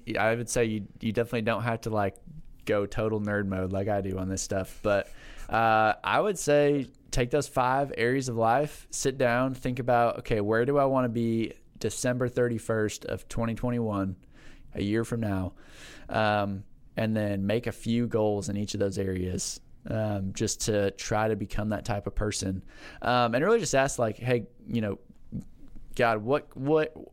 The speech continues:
do you want me to become in these areas? Like, how can I honor you with my financial life? How can I honor you with my spiritual life, the way I use my time, um, my work, my career, my education, um, my physical fitness? How can I honor you with this?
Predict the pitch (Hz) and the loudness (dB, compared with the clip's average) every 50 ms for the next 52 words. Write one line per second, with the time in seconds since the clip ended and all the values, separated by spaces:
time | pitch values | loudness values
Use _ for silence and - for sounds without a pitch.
0 | - - - - - 127 127 120 120 120 117 117 117 110 104 107 101 - - 110 | -20 -18 -12 -4 0 0 2 2 2 2 0 0 -2 -2 -2 -4 -4 -4 -2 -2
1 | 110 110 107 104 104 101 98 101 101 98 95 90 90 90 87 - 92 92 - - | 0 -2 -2 -2 -2 -2 0 0 0 0 0 0 -2 -4 -4 -4 -4 -2 -2 0
2 | 113 123 120 139 127 120 - - 104 104 117 117 117 113 104 104 104 101 98 101 | -2 0 0 -2 -2 -2 -2 -2 -2 -2 0 0 0 0 0 -2 -2 0 0 -2
3 | 101 95 101 101 98 95 - - - - - - - 101 101 - 107 104 110 110 | -2 0 0 0 0 0 -2 -8 -16 -18 -12 -8 -8 -8 -6 -4 -4 -2 -2 -2
4 | 101 - 110 101 98 95 90 - - - - 104 110 - 120 113 - 107 113 113 | -2 -2 -2 -2 -2 -2 -4 -4 -6 -4 -4 -4 -4 -2 -4 -4 -4 -4 -4 -2
5 | 110 107 104 104 98 - 104 104 101 98 98 98 - - 110 107 98 98 - 101 | -2 -2 -2 -2 -2 -2 -2 -2 -2 -2 -2 -4 -4 -2 -2 -2 -2 -2 -2 -2
6 | 98 95 95 95 95 - - 110 104 110 110 107 104 104 104 98 107 104 98 - | -2 -2 -2 -2 -4 -4 -4 -2 0 0 0 0 0 -2 -2 -2 -4 -4 -4 -4
7 | - 104 101 95 92 90 92 - - - - - - - - - - 110 107 104 | -4 -4 -4 -4 -4 -6 -6 -8 -10 -16 -18 -20 -20 -16 -8 -4 -2 0 0 0
8 | 104 101 98 95 95 92 - - - - - - - - 110 110 110 107 104 104 | 0 -2 -2 -4 -6 -8 -10 -12 -16 -16 -16 -8 -4 0 0 2 2 2 2 0
9 | 101 101 - - - 107 113 117 117 104 95 - - - 107 107 104 - - 110 | 0 0 -2 -4 -2 2 4 4 4 2 0 -6 -6 -4 -2 -2 -2 0 0 0
10 | 107 107 107 104 101 98 95 98 101 104 101 101 110 101 101 - - 113 104 98 | 2 2 2 2 0 0 0 0 0 0 0 -2 -2 -4 -4 -2 0 0 0 -2
11 | - - 98 95 95 98 - - 107 101 98 98 95 95 95 95 95 104 101 98 | -2 -4 -4 -4 -4 -4 -4 -4 -4 -4 -2 -4 -4 -4 -4 -2 -2 -2 -4 -2
12 | - 110 104 - - - 95 - 117 - 107 98 - - 113 123 123 143 139 127 | -2 -4 -4 -2 -6 -8 -4 -4 -4 -4 -4 -4 -2 -2 -2 0 0 -2 -2 0
13 | 101 110 120 123 123 117 120 120 117 - - 123 135 139 - - - - | 0 2 2 2 2 2 2 2 0 2 2 4 4 4 2 -2 -6 -10